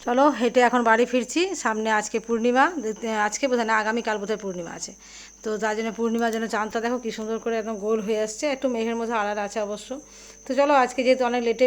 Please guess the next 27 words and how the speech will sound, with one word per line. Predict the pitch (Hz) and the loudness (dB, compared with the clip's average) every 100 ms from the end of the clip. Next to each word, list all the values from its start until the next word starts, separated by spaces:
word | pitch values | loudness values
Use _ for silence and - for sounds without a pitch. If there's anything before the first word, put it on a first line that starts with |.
| 247 | 4
বেরিয়েছে, | 247 254 254 | 2 2 2
ওই | |
জন্য | 226 220 | 2 0
আমাদের | 214 220 | -2 -4
সন্ধেও | 220 202 226 226 | -6 -2 -2 0
হয়ে | 226 226 | 0 0
গেছে। | 226 330 - - - - 220 | -4 -8 -12 -20 -20 -10 -4
লম্বা | 220 226 | 0 2
লম্বা | 226 226 220 | 4 2 2
পায়ে | 214 214 | 2 0
আমরা | 214 | -2
এখন | 208 220 | -4 -4
বাড়ি | 190 196 | -4 -4
ফিরছি | 220 185 190 | -6 -8 -6
তাড়াতাড়ি | 190 175 175 175 - | -6 -6 -8 -10 -14
করে। | 190 202 - - - - - - - - - - - - _ - _ - 233 | -16 -18 -20 -20 -20 -20 -20 -20 -20 -20 -20 -20 -20 -20 _ -20 _ -10 0
বাড়ি | 233 262 | 2 4
ফিরে | 277 262 | 6 4
এখনও | 247 247 247 | 4 2 0
সন্ধে | 240 262 269 | 4 6 8
দিইনি, | 269 285 330 | 6 6 6
এমনিতে | 269 233 247 | 4 4 4
লেট | 233 233 | 4 4
হচ্ছে, | 262 262 262 | 2 4 2
আর | 226 | 2
বাড়িতে | 220 | 0
ছিল | 247 | 0